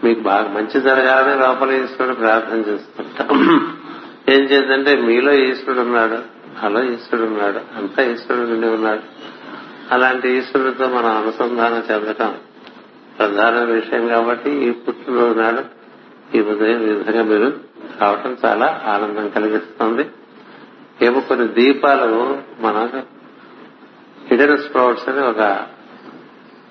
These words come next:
ఆశ్రమం లాంటి ఒక విద్యాలయం ఉంది,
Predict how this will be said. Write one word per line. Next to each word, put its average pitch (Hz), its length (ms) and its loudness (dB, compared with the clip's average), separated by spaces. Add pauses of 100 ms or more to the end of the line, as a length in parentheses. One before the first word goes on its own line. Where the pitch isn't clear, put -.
(240)
ఆశ్రమం 117 500 0
లాంటి 113 260 0
ఒక 107 120 -2
విద్యాలయం 120 840 0
ఉంది, 113 320 -2